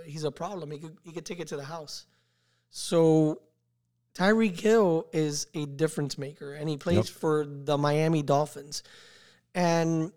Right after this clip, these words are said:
Speaker 1: look, but just like Tyreek Hill is gonna give, you know, Tua the opportunity to do some, those things,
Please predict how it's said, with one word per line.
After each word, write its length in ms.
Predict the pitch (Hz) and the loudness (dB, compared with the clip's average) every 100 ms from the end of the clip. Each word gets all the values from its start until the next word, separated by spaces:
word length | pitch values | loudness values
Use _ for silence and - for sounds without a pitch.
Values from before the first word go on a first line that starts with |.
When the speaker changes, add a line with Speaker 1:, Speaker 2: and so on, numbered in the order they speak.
| _ _ | _ _
Speaker 1:
look, 260 | - 208 175 | -2 0 2
but 140 | 151 | -2
just 580 | 139 170 208 - - - | 2 2 2 -2 -6 -8
like 260 | 220 175 156 | -2 -2 -2
Tyreek 360 | 190 151 160 165 | -2 -2 -2 -2
Hill 240 | 185 185 | -2 -2
is 80 | 160 | -4
gonna 200 | 160 165 | -6 -6
give, 420 | 160 165 160 - _ _ _ - | -4 -4 -4 -12 _ _ _ -10
you 100 | 160 | -6
know, 240 | 135 123 _ _ _ _ _ _ _ | -6 -10 _ _ _ _ _ _ _
Tua 280 | - 185 185 | 0 4 4
the 140 | 180 | 4
opportunity 540 | 165 160 151 160 175 175 | 2 0 -4 -2 -2 -4
to 120 | 165 | -4
do 140 | 156 | -6
some, 260 | 165 170 151 | -4 -4 -6
those 300 | 185 147 147 | -4 -4 -4
things, 420 | - 226 208 180 | -4 -2 -2 -6